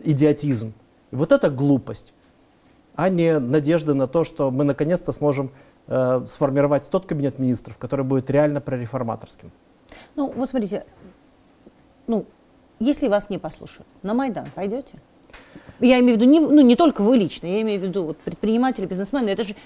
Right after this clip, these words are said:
Speaker 2: не вы первые об этом говорите. Мы слышим это со всех сторон, и от экспертов, и анали-, аналитиков, и просто экономистов,
Speaker 1: Майдан
Speaker 2: которые
Speaker 1: уже идет,
Speaker 2: работают.
Speaker 1: и мы на него уже пришли. Только в этот Майдан уже идет по-другому. Этот Майдан идет уже внутри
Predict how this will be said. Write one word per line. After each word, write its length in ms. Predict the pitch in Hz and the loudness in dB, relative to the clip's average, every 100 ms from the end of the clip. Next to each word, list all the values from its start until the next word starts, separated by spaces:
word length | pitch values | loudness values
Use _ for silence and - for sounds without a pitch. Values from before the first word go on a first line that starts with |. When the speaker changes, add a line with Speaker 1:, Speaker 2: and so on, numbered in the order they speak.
| - | 0
Speaker 2:
не 100 | 233 | 4
вы 100 | 285 | 4
первые 280 | 311 247 180 | 4 2 2
об 80 | |
этом 200 | 175 165 | -2 -4
говорите. 380 | 170 208 180 - | -2 -2 -2 -2
Мы 120 | 170 | -2
слышим 340 | 214 254 - 214 | -2 -2 -4 -4
это 160 | 202 | -2
со 120 | 202 185 | -6 -4
всех 200 | 208 196 | -6 -6
сторон, 400 | 208 208 240 214 | -4 -2 -2 -2
и 60 | |
от 200 | 185 180 | -4 -4
экспертов, 580 | 185 - 190 185 190 160 | -8 -4 -4 -4 -6 -4
и 200 | 175 175 | -2 0
анали-, 360 | 165 170 170 - | 0 -2 -6 -6
аналитиков, 800 | 175 175 175 190 190 185 175 165 - - | -4 -2 -2 -4 -4 -6 -6 -8 -12 -6
и 60 | |
просто 300 | 196 226 - | 0 0 0
экономистов, 460 | 240 214 208 196 151 | -2 -2 -2 -2 0
Speaker 1:
Майдан 200 | 170 202 | 2 2
Speaker 2:
которые 100 | 202 | 2
Speaker 1:
уже 120 | 175 185 | 2 2
идет, 200 | 185 196 | 0 -2
Speaker 2:
работают. 40 | |
Speaker 1:
и 20 | |
мы 100 | 165 | -2
на 80 | 151 | -2
него 160 | 143 131 | -2 -2
уже 160 | 110 | -6
пришли. 340 | 107 98 - - _ _ _ _ _ - - _ _ - | -8 -14 -16 -20 _ _ _ _ _ -20 -20 _ _ -6
Только 260 | 180 175 | -4 0
в 40 | 190 | 0
этот 220 | 208 185 | 0 -2
Майдан 380 | 170 160 160 156 | 0 0 0 0
уже 180 | 139 151 | 0 0
идет 220 | 147 - | 0 -4
по-другому. 440 | 139 131 113 - - - _ _ _ _ _ - _ - | -4 -4 -6 -8 -12 -20 _ _ _ _ _ -20 _ -8
Этот 240 | 196 208 | -4 -2
Майдан 420 | 190 175 170 175 | 0 2 2 0
идет 380 | 151 151 180 180 - _ _ _ _ _ _ | -2 -2 -2 -4 -20 _ _ _ _ _ _
уже 280 | 135 151 170 | -4 2 2
внутри 760 | 139 123 147 170 165 160 180 | 2 -2 0 0 0 -2 -2